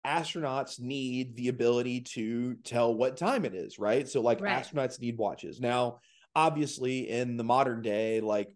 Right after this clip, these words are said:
Speaker 1: we have all of these means of digital timekeeping that keep them synced up, and, like, they're
Speaker 2: Right.
Speaker 1: connected by various, uh, broadcast equipment that will allow them to know the t-, the time all the time. But, like,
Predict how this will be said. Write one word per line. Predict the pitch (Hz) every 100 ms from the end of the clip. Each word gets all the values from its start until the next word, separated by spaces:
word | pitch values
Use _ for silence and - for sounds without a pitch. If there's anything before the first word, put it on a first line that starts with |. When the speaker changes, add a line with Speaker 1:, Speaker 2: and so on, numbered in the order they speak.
| 113
Speaker 1:
we | 117 113
have | 120 117 110 - _ _ _ _
all | - 139
of | 131
these | 120 113
means | 123 127 110
of | 98
digital | 127 120 120
timekeeping | 113 120 107 113 113 104
that | 98
keep | 120 -
them | 110
synced | - 107 113
up, | 107 107
and, | 104
like, | 101 95 101
they're | 110
Speaker 2:
Right. | 104
Speaker 1:
connected | - - 113 110 113 104
by | 101 101 95 - _ _ _
various, | 110 117 110 107 98 - -
uh, | 107 104 98
broadcast | 107 127 131 120 127 120 107 - -
equipment | 113 123 110 104 110
that | 110 104 101
will | 120 120 113 107
allow | 113 117
them | 113 110
to |
know | 113 110
the |
t-, | 104 123 104
the | 110
time | 104 123 113
all | 170
the | 170
time. | 131 120 123
But, | 120
like, | 113 120 113